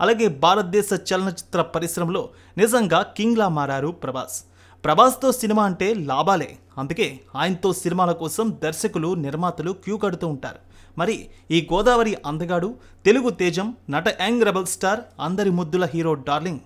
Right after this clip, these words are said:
రియల్ స్టోరీ చూద్దాం. ఉప్పలపాటి సూర్యనారాయణరాజు, శివకుమారి దంపతులకు పంతొమ్మిది వందల డెబ్బై తొమ్మిది అక్టోబర్ ఇరవై మూడున పశ్చిమ గోదావరి జిల్లాలో మొగల్తూరు గ్రామంలో జన్మించారు ప్రభాస్. ప్రభాస్ పూర్తి పేరు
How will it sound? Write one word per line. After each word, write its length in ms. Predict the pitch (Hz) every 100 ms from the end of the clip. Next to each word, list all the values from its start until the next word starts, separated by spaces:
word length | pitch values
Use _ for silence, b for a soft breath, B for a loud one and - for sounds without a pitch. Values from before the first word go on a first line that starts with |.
| - 147
రియల్ 200 | 185 175
స్టోరీ 360 | - 143 165 151
చూద్దాం. 260 | 123 117 104 - _ _ _ _ _ b b b b b b
ఉప్పలపాటి 560 | 185 285 285 262 233 233
సూర్యనారాయణరాజు, 880 | 202 220 220 202 196 190 180 170
శివకుమారి 600 | 233 175 180 185 180 170
దంపతులకు 680 | 151 147 - - 147 151 254 -
పంతొమ్మిది 400 | 170 175 202 185
వందల 180 | 170 156
డెబ్బై 340 | 135 135 156
తొమ్మిది 300 | 170 185 240
అక్టోబర్ 380 | 185 - 170 160
ఇరవై 180 | 139 165
మూడున 320 | 156 156 175 - b b -
పశ్చిమ 340 | 180 - 247
గోదావరి 320 | 220 180 160 135
జిల్లాలో 340 | 156 151 196
మొగల్తూరు 520 | 220 151 170 180 180 160
గ్రామంలో 420 | 135 135 156 156
జన్మించారు 520 | 143 135 135 156 170
ప్రభాస్. 500 | 165 - - - - - b b -
ప్రభాస్ 360 | 156 190 190 -
పూర్తి 220 | 208 - -
పేరు 320 | 190 196